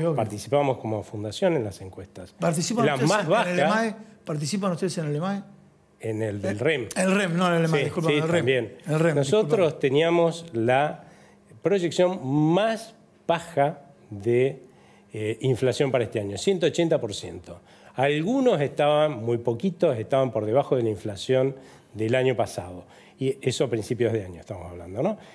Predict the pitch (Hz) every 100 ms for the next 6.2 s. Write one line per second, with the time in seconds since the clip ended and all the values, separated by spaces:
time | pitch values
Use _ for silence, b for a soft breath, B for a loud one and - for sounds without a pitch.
0 | B - 131 226 247 185 156 190 185 156
1 | 160 156 135 170 226 202 160 175 175 -
2 | 131 117 113 156 165 156 208 - - -
3 | 113 123 113 117 107 127 113 - 90 92
4 | 143 156 160 180 180 143 - B - 131
5 | - 151 143 123 107 - 120 110 101 95
6 | - 143